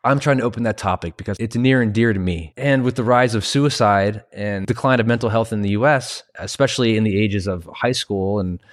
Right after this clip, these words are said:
uh, teenage years, that people need to know that there are brighter days, there are sunnier days, there is joy in life. Find that joy, surround yourself, and know that you will get through this.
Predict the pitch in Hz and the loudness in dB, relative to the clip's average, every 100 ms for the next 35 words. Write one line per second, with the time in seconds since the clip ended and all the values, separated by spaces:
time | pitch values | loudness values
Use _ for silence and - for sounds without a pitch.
0 | - _ _ - 76 92 143 151 113 92 | -20 _ _ -12 -10 -6 -2 2 2 0
1 | 98 90 87 110 - - _ _ - 113 | -2 -2 -2 -6 -8 -18 _ _ -8 -4
2 | 160 185 170 147 135 131 123 110 104 - | 0 2 4 4 4 4 4 2 2 -2
3 | - 135 135 127 127 123 120 113 110 104 | -2 0 2 4 4 2 2 2 2 0
4 | 90 82 117 95 123 113 127 110 104 101 | -2 -4 -6 -2 -2 -2 -2 0 0 0
5 | 92 - 123 - 147 139 113 120 110 131 | -2 -2 -6 -2 0 0 -2 -6 0 2
6 | 127 120 113 110 117 113 - - _ - | 2 2 -2 0 2 2 -2 -12 _ -4
7 | 156 160 156 143 107 135 139 113 87 82 | 0 2 2 0 0 0 2 0 -2 -8
8 | _ _ - - 131 151 147 120 127 110 | _ _ -14 -6 0 0 0 -2 -2 0
9 | 127 151 170 143 127 175 175 151 135 127 | 0 2 2 2 2 2 4 2 0 0
10 | 143 110 - - - | 0 0 -4 -10 -20